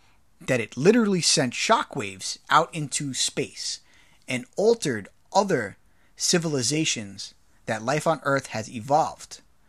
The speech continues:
technologically to the point that it could split the atom and create an atomic fusion.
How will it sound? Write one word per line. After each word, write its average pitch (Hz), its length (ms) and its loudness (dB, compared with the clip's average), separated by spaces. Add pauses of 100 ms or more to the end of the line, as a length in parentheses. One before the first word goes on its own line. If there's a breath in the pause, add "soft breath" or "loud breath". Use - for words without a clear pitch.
(380 soft breath)
technologically 175 920 -4
to 120 140 -8
the 113 80 -10
point 170 360 -4
that 113 120 -4
it 113 140 -10
could - 160 -12
split - 400 -4
the - 200 -10
atom 123 380 0
and 113 140 -12
create 135 440 -4 (200)
an 127 60 -12
atomic 170 600 -6
fusion. 131 460 -6